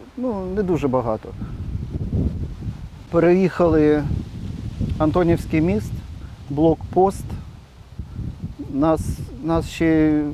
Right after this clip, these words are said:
Добре пропустили, не зупиняли. А потім ми вийшли вже на трасу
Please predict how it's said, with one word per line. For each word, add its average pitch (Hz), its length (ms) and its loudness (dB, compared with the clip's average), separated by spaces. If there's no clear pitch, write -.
Добре 147 320 2
пропустили, 175 800 2
не 147 160 2
зупиняли. 127 680 2
А 135 80 -4
потім 156 580 0
ми 151 120 4
вийшли 151 540 2
вже 143 320 2
на 139 420 2
трасу 180 760 0